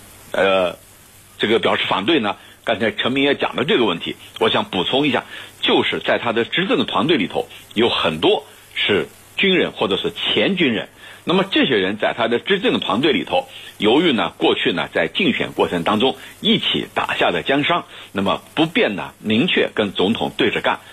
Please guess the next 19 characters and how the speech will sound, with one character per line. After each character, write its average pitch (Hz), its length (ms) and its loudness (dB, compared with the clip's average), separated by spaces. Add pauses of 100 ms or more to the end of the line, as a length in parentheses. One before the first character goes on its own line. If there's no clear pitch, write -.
(140)
但 143 140 2
是 104 220 -2 (140)
随 196 300 0
着 208 140 0
时 - 220 0
间 175 160 2
的 120 80 2
推 240 240 0
移， 95 180 0 (240)
或 - 160 0
者 113 80 2
他 165 220 0
的 147 100 -4
这 170 140 0
个 131 80 2
建 190 280 0
议 104 80 2
落 117 280 4
地， - 240 -4